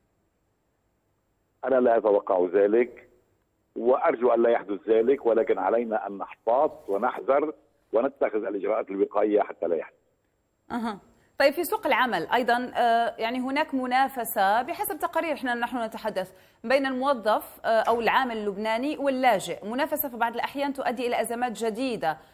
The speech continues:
Speaker 2: يعني منها ارتفاع ربما معدلات البطالة للمواطن اللبناني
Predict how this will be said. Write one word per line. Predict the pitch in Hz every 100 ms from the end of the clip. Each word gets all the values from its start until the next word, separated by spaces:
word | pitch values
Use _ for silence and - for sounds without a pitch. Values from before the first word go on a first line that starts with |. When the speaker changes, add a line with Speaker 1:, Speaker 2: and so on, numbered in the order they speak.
| _
Speaker 2:
يعني | 214 220 233
منها | 262 262
ارتفاع | 254 - 233 190 -
ربما | 220 247 240
معدلات | 233 220 220 254
البطالة | 220 226 302 302 226
للمواطن | 220 202 196 208 196 208 220 226 220
اللبناني | 214 202 226 196 185 269